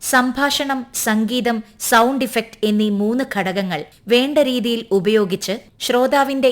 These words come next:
കേൾവിയെ തൃപ്തിപ്പെടുത്തി മികച്ച ആസ്വാദനം നൽകുകയാണ് ലക്ഷ്യമിടുന്നത്. അതിനാൽ കാഴ്ചശക്തി ഇല്ലാത്തവർക്കും റേഡിയോ ആസ്വാദനം സാധ്യമാണ്. കാഴ്ചപരിമിതിയുള്ള ആളുകളെ സംബന്ധിച്ച് ആകാശവാണി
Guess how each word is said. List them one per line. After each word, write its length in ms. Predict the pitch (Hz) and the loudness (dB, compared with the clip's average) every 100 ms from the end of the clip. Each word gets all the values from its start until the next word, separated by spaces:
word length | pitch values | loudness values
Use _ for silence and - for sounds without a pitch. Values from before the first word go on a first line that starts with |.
| 262 240 | 0 4
കേൾവിയെ 460 | 233 254 254 269 262 | 4 4 0 -2 -2
തൃപ്തിപ്പെടുത്തി 680 | 214 - 220 208 175 180 170 - - 233 | -6 -6 -4 -4 -2 -4 -6 -8 -2 0
മികച്ച 320 | 226 277 277 262 208 | 2 0 0 0 2
ആസ്വാദനം 580 | 214 214 233 220 220 208 185 | 2 2 0 2 0 0 -2
നൽകുകയാണ് 680 | 175 180 170 170 151 160 - 170 | -2 -2 -2 -2 -4 -8 -8 -6
ലക്ഷ്യമിടുന്നത്. 680 | 175 - 180 156 147 143 160 - _ 202 | -4 -2 -4 -6 -8 -8 -8 -10 _ 0
അതിനാൽ 320 | 208 208 175 - _ - | 0 -2 -4 -12 _ 2
കാഴ്ചശക്തി 680 | 240 262 - 302 302 - 294 226 | 4 4 0 -2 -2 -4 -6 -4
ഇല്ലാത്തവർക്കും 680 | 208 220 233 214 208 196 160 - 196 | 0 0 0 -4 -4 -6 -10 -10 -2
റേഡിയോ 340 | 208 233 247 254 196 | 0 2 0 0 0
ആസ്വാദനം 540 | 180 - 180 175 165 160 - | -4 -4 -4 -4 -8 -8 -4
സാധ്യമാണ്. 600 | 185 175 - 165 143 151 - _ _ - | -2 -2 -4 -8 -8 -10 -12 _ _ 0
കാഴ്ചപരിമിതിയുള്ള 880 | 214 220 254 226 214 214 202 196 185 180 180 180 | 2 2 0 0 0 0 0 0 0 -2 -2 -2
ആളുകളെ 360 | 190 196 196 190 | 0 0 -2 -2
സംബന്ധിച്ച് 500 | 185 170 165 160 202 - - - 233 | -4 -4 -6 -4 -4 -6 -14 0 2
ആകാശവാണി 600 | 240 277 277 247 240 226 | 2 2 0 -2 -2 -2